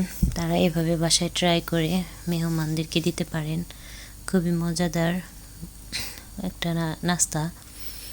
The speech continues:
এটা বাচ্চাদের জন্য বানাতে পারেন। এটা খুবই মজাদার এবং খুবই পুষ্টি একটা খাবার। এখন এই যে এরকম এক পাশ লাল হয়ে আসলে উল্টিয়ে পাল্টিয়ে ভালোভাবে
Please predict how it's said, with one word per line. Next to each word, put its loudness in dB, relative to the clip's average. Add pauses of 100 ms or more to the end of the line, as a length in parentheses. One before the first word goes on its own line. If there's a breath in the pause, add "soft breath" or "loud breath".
(240 loud breath)
এটা 2
বাচ্চাদের 4
জন্য 2
বানাতে 2
পারেন। 2
এটা 2
খুবই 4 (140)
মজাদার 2
এবং 2 (160)
খুবই 0
পুষ্টি 2 (1040 loud breath)
একটা -2
খাবার। 2 (1120 loud breath)
এখন -2
এই 2
যে 0 (1000 loud breath)
এরকম 0
এক 0
পাশ 2 (380)
লাল 0
হয়ে 0
আসলে 0
উল্টিয়ে 0
পাল্টিয়ে 0 (720 loud breath)
ভালোভাবে 2